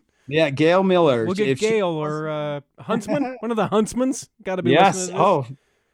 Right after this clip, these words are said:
Speaker 1: yeah. Uh, I think he's busy running for governor.
Speaker 2: Ah,
Speaker 1: So
Speaker 2: yeah, yeah. Well, there's more than one. One's running the
Speaker 1: Yeah,
Speaker 2: paper.
Speaker 1: we could get, yeah, a, a Huntsman,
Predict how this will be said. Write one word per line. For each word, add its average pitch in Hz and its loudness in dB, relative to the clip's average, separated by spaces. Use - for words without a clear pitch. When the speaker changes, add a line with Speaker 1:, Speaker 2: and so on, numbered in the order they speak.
Speaker 1:
yeah. 147 -2
Uh, 123 -6
I 127 -6
think 170 -4
he's 143 -6
busy 127 -2
running 113 -2
for 107 -12
governor. 101 -8
Speaker 2:
Ah, 156 0
Speaker 1:
So 208 -4
Speaker 2:
yeah, 151 -2
yeah. 139 -4
Well, 196 -4
there's 247 -4
more 226 0
than 147 -4
one. 180 -6
One's 190 -4
running 190 -2
the 180 -4
Speaker 1:
Yeah, 185 0
Speaker 2:
paper. 226 -2
Speaker 1:
we 170 0
could 196 -6
get, 214 -2
yeah, 233 -6
a, 135 -6
a 139 -4
Huntsman, 175 -6